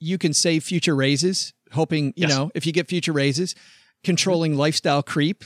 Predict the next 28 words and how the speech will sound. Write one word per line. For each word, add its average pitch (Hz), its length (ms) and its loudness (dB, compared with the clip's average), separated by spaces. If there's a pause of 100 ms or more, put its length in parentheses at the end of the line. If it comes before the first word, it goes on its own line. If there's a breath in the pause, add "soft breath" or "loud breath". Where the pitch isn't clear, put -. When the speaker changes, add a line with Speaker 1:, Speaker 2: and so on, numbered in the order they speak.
Speaker 1:
like, 165 160 -2
you 269 80 2
can 240 100 2
do 214 100 4
things 208 300 0
like 175 160 0
that 214 220 0
and 160 100 -2
still 190 240 -2
live 170 260 0
your 165 100 0
Speaker 2:
Exactly. 139 40 0 (160)
Speaker 1:
same 156 140 0
lifestyle, 135 520 0
still 170 220 -2
do 156 140 0
the 120 120 -8
things 151 220 -2
you 156 80 0
do 135 140 -2
today 135 440 -2
and 143 120 -6
not 139 140 -2
have 139 120 -4
to 147 80 -4
worry 135 140 -2
about 131 200 -4
that. 170 300 -6